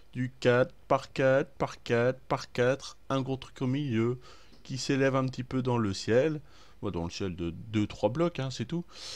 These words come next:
avec, euh, des emplacements pour divers blocs. Euh, je sais que vous en souvenez beaucoup.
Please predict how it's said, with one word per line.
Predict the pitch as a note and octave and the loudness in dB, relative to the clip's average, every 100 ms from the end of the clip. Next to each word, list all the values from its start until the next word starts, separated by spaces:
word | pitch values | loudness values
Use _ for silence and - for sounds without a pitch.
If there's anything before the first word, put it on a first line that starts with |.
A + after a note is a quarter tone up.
| - - | -12 -2
avec, | C3+ C#3+ F3+ - - - - | 2 2 0 -2 -10 -6 2
euh, | C#3 C#3+ C#3 | 4 4 2
des | C3+ G#3 G#3+ | 0 -2 0
emplacements | F#3+ D#3 B2 B2 C#3+ | 2 0 2 -2 -2
pour | D3 B2+ A2+ | -2 -2 -2
divers | B2 A2 G#2+ - A2+ A#2+ A#2+ A#2 G#2 G2+ | -2 -4 -4 -2 2 2 2 0 -4 -2
blocs. | F#2+ F#2+ G#2 E3+ - - - - - - - | 0 4 4 2 -4 -20 -20 -20 -20 -14 -6
Euh, | A2+ A2+ A2 A2 A2 A2 | -2 0 0 -2 -2 -4
je | G#2 A2+ | -4 -6
sais | G#2+ - A#3+ A#3+ | -6 -4 -4 -4
que | F#3+ | -4
vous | D3 B2+ | -2 -2
en | B2 | -2
souvenez | - A2 F#2+ F#2 | -4 -4 -2 -4
beaucoup. | F#2+ - A#3 | -6 -2 -2